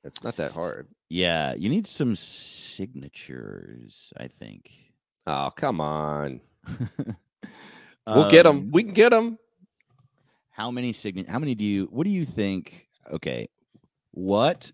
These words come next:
Speaker 2: do you need to run for president? People search for
Speaker 1: I
Speaker 2: this
Speaker 1: think,
Speaker 2: all the
Speaker 1: I
Speaker 2: time.
Speaker 1: think searching for this should disqualify you. But
Speaker 2: I
Speaker 1: that's just
Speaker 2: agree.
Speaker 1: my, <laughs> if you've Googled it.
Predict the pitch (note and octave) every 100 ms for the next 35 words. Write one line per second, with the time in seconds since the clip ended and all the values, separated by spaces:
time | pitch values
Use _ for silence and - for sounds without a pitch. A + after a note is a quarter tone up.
0 | F2 G2+ G2+ A2 A#2 F2 F#2 G2 G#2 F#2+
1 | F2+ F2+ F#2+ G2+ G#2+ A2 - - F2 F2+
2 | F2+ C2 D#2 E2+ F#2+ G2 - - E2+ F2+
3 | F2+ - - D#2 E2 E2+ E2 E2 D#2+ D#2
4 | D2+ C#2 C#2+ C#2+ _ D2 D2+ C#2+ C#2+ -
5 | - - - - G#2 G2+ F#2 G2 F2+ -
6 | D2+ D2+ C#3+ - F#2 F#2+ G2 F2+ F#2+ F#2
7 | E2+ G#2+ C3+ B2+ D#3 E3+ - - C3+ B2
8 | D3+ C3+ D#3 D3+ D#3+ - A2 G2+ - G2+
9 | E2+ D2 - B1+ G#1+ G1+ E2+ F2 G2+ F2
10 | D#2 D#2 G2+ - D#3 - F#3+ F3+ E3+ -
11 | D#3 D#3+ C3+ C3 C#3+ D#3 E3+ G3+ -